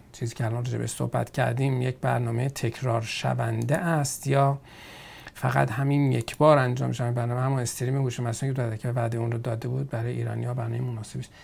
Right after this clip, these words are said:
برای ایرانی و غیر ایرانی ندارد. هر کسی که اون کارفرمایان در واقع مصاحبه کنن و انتخاب بکنن می‌تونن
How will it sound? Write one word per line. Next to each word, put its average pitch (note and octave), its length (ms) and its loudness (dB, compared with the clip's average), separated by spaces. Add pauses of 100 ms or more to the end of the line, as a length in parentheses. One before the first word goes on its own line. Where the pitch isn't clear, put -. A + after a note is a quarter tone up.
(160)
برای C#3 180 -2
ایرانی C3 360 0
و C#3 40 0
غیر B2+ 200 -4
ایرانی A#2+ 400 -2
ندارد. B2+ 540 -2
هر A#2+ 140 -4
کسی C3 340 -6
که C#3 260 -2 (1000)
اون C3 200 2
کارفرمایان A#2+ 920 0 (160)
در A2+ 120 -4
واقع A2+ 180 -4
مصاحبه B2 380 -2
کنن A#2 320 -2
و A#2 40 -2
انتخاب A2+ 460 -4
بکنن B2+ 400 0
می‌تونن B2 500 0